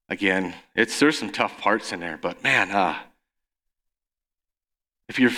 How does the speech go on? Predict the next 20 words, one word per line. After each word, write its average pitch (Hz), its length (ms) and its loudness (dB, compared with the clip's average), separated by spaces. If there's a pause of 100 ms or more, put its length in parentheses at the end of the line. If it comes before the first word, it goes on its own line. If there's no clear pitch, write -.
if 143 160 0
you're 135 100 4
lacking 170 460 2
victory 117 400 0
in 104 80 -2
your 95 100 0
life, 92 380 0
you're 95 100 -6
probably 120 920 2 (300)
usually 117 420 8
fighting 113 480 2
something, 92 640 -2 (1040)
uh, 95 180 0
usually 110 460 4
the 95 140 -4
flesh, - 640 2 (520)
in 110 60 -2
the 107 80 2
context 120 640 0
of, 101 360 -2